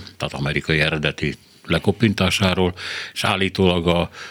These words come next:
pontosságával problémák vannak. Ö, Ukrajna esetében viszont a fél világ, a fejlett világ szállítja neki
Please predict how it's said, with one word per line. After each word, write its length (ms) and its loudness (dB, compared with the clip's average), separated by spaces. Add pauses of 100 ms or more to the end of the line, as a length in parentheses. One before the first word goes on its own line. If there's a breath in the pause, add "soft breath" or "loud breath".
pontosságával 840 2
problémák 640 -2
vannak. 600 2 (1200)
Ö, 360 2 (120)
Ukrajna 460 6
esetében 560 4
viszont 360 2
a 60 -2
fél 320 2
világ, 380 2
a 60 2
fejlett 420 -4
világ 300 -4
szállítja 520 -6
neki 400 -6